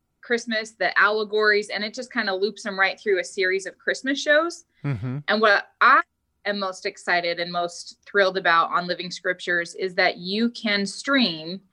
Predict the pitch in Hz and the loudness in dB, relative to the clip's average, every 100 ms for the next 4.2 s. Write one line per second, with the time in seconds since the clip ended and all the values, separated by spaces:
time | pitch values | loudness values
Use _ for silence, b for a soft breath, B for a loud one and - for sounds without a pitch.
0 | _ - 190 226 226 240 190 180 185 185 | _ -6 0 0 4 4 6 6 4 2
1 | 196 175 160 175 - 202 160 123 147 160 | 4 6 4 0 2 4 4 2 -6 -2
2 | 175 - - - 185 180 185 190 262 254 | -2 0 -8 -6 -6 -4 -2 2 2 2
3 | 190 160 160 156 147 139 156 - 147 120 | 2 0 -2 -4 0 0 0 -4 -6 -6
4 | 131 | -8